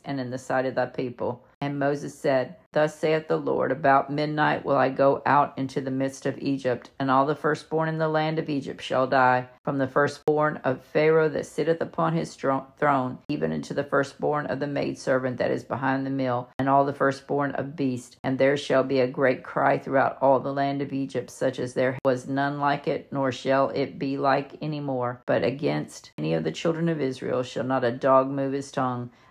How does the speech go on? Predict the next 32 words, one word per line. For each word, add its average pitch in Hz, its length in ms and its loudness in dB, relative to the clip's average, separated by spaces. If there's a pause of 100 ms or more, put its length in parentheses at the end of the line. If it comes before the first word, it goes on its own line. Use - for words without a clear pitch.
(100)
against 131 360 -4
a 127 40 -4
man 131 380 -4
or 135 180 0
a 120 60 -2
beast, 120 440 -8 (400)
that 120 140 -2
ye 147 220 -4
may 143 200 -2
know 147 300 0
how 139 260 -2
that 127 220 -6
the 123 100 -4
Lord 139 380 -4
doth 147 220 -2 (180)
put 165 160 -2
a 165 60 -4
difference - 520 -8
between 135 360 -10
the 131 100 -4
Egyptians 135 560 -8
and 131 100 -6
Israel. 123 540 -6 (340)
And 135 160 -4
all 143 240 2
these 151 280 -6
thy 151 160 -2
servants 127 500 -4
shall 131 160 -6
come 135 300 -6
down 139 260 0
unto 143 380 -8